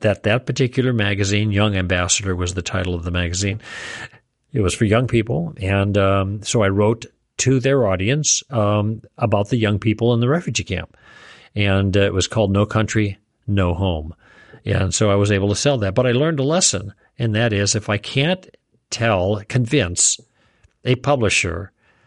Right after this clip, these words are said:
that people will buy my book for some good reason, the book that I write, then they're not going to take my project. Okay? So how does that work nowadays? It's a lot different now than it was then. Now everything is about footprint.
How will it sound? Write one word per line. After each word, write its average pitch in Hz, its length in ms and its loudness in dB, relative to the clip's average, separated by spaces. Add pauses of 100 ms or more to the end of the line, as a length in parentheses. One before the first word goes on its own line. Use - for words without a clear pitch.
(160)
that 104 200 0
people 139 340 0
will 135 140 0
buy 101 240 0
my 110 200 0
book 104 380 -6 (120)
for 120 180 0
some 120 240 2
good 135 200 0
reason, 123 480 0 (640)
the 101 100 -2
book 104 200 0
that 117 120 2
I 131 100 4
write, 98 360 0
then 117 440 2
they're 104 240 2
not 101 240 0
going 95 260 0
to 98 100 -4
take 90 300 -6
my 90 80 -2
project. 87 520 -6 (300)
Okay? 98 440 -2 (500)
So 92 360 0 (540)
how 110 200 0
does 113 160 2
that 104 160 2
work 104 260 2
nowadays? 104 640 0 (160)
It's - 120 -10
a 98 60 -2
lot 107 220 0
different 165 320 0
now 135 320 2
than 104 140 0
it 104 60 -2
was 104 280 2
then. 90 360 0 (720)
Now 113 360 2
everything 110 520 2
is 104 140 2
about 95 240 -2
footprint. 85 560 -6